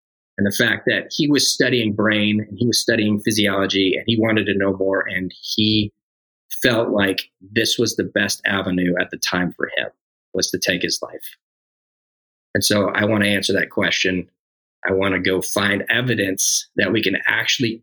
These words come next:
action for people to help and carry on David's legacy. And so I've formed up a team of special operators, badass athletes, human performance studs, doctors, physicians, psychologists, psychiatrists. We brought everybody in the world to the works who have,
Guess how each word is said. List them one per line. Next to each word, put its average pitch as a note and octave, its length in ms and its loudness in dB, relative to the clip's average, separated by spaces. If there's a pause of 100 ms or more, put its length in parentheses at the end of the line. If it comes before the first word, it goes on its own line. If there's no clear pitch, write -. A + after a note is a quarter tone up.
action B2+ 460 0
for G2 160 -4
people F2+ 540 -4 (600)
to A#2 60 -2
help A#2 420 0
and G#2 180 -2
carry G#2+ 220 2
on G2 160 -2
David's G2 360 -2
legacy. F2+ 600 0 (600)
And A2 100 2
so A2+ 420 2
I've A2+ 200 0
formed B2 240 2
up A#2+ 100 -2
a A#2 60 2
team B2+ 200 0
of A#2 80 2
special A#2 320 0
operators, A2 760 0 (140)
badass A#2 460 2
athletes, G2+ 560 0 (380)
human C#3+ 340 4
performance B2+ 540 2
studs, B2 640 0 (340)
doctors, A#2 540 0
physicians, A2+ 540 2
psychologists, B2 580 0
psychiatrists. B2 760 0
We A2+ 60 2
brought A2 260 0 (180)
everybody E3+ 540 2
in C#3+ 80 4
the C3 80 4
world B2 300 2
to A#2 60 0
the G#2+ 100 2
works A#2 320 2
who G#2+ 140 0
have, A2 320 0